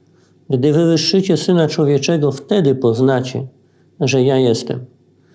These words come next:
i że ja nic sam z siebie nie czynię, ale że mówię to, czego mnie Ojciec nauczył. A ten, który mnie posłał, jest ze mną. Nie pozostawił mnie samego,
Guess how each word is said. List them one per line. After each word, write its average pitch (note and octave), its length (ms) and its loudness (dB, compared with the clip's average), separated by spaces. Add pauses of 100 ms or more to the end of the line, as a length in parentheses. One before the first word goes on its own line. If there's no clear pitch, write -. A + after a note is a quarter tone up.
(220)
i D3 100 0
że C#3 180 2
ja D#3 260 2
nic D3+ 520 0
sam D#3+ 360 0
z - 40 -10
siebie C3+ 440 0
nie D3 220 0
czynię, - 400 -4 (720)
ale C3 240 0
że C3+ 120 2
mówię C#3 500 2
to, D3+ 440 -2 (340)
czego C3 260 0
mnie B2 260 2
Ojciec D3 460 0
nauczył. A2 400 -2 (1080)
A C3 80 -2
ten, F3 260 2
który D#3+ 260 2
mnie D3+ 180 2
posłał, E3 400 0
jest D3+ 240 0
ze A#2+ 140 2
mną. G2 200 -2 (840)
Nie D#3 200 2
pozostawił F3 680 2
mnie F3+ 180 2
samego, F3 480 0